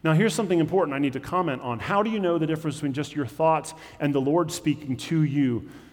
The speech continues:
in, in, in your mind through your spirit? You tune your ear to what his voice sounds like so you stop thinking that all of your thoughts are God's thoughts.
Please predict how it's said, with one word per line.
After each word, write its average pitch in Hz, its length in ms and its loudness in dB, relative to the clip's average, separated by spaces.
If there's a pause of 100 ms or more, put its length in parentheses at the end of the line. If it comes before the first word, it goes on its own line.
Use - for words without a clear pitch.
(140)
in, 131 300 -2
in, 147 220 -2
in 143 140 2
your 143 140 4
mind 139 360 2
through 143 140 -2
your 127 160 -2
spirit? 160 520 -2 (680)
You 151 180 0
tune 190 580 0
your 160 240 0 (100)
ear 165 300 2
to - 180 -6
what 139 220 -2
his 120 220 -6
voice 151 360 -2
sounds 143 440 -4
like 123 220 -4
so - 140 -8
you 127 140 -4
stop - 460 0
thinking 151 480 0
that 139 120 -2
all 147 240 0
of 120 100 -2
your 143 160 0
thoughts 127 380 -4
are 120 60 -6
God's 117 340 -4
thoughts. - 500 -14